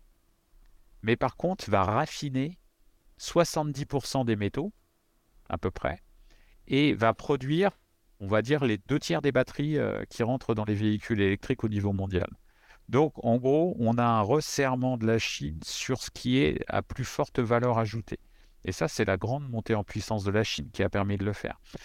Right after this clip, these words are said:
Mais on a des, on a des choses qui sont très, euh, euh, très troublantes, hein. Quand je dis troublant, c'est, euh, on prend par exemple le cobalt.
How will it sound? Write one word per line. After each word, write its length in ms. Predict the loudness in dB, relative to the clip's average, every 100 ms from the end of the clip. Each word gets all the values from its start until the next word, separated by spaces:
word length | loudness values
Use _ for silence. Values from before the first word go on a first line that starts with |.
| -8 0
Mais 80 |
on 40 | 2
a 80 | 2
des, 180 | 4 2
on 120 | 2 0
a 120 | 2
des 100 | 0
choses 280 | 0 -2 -2
qui 100 | -6
sont 180 | -6 -8
très, 300 | -2 2 2
euh, 180 | 2 0 -6 _ _ _ -6
euh, 60 | -6
très 180 | -4 -4
troublantes, 720 | -4 -4 0 2 4 4 2 0
hein. 60 | -6 -16 -18 -4
Quand 120 | -2
je 60 |
dis 100 | -2
troublant, 420 | -4 -2 2 2 2
c'est, 280 | 0 0
euh, 80 | 0 -4 _ -12
on 120 | -8 -4
prend 200 | -2 2
par 120 | 2
exemple 400 | 2 -2 -2 -2
le 60 |
cobalt. 540 | 0 2 2 2 0